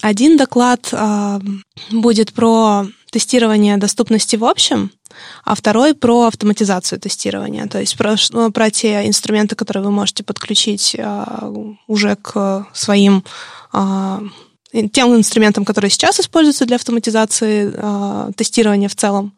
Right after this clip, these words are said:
в проекте. Или какие-то штуки для линтинга, например, которые помогут отловить типичные ошибки. Менее типичные, скажем, ближе,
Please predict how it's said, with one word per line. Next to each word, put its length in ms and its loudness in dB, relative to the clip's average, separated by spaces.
в 80 -20
проекте. 520 -4
Или 720 2
какие-то 360 -4
штуки 300 -2
для 160 -6
линтинга, 500 4
например, 560 0
которые 320 0
помогут 420 2
отловить 420 -4
типичные 580 -4
ошибки. 460 -14
Менее 680 2
типичные, 840 0
скажем, 580 -2
ближе, 460 2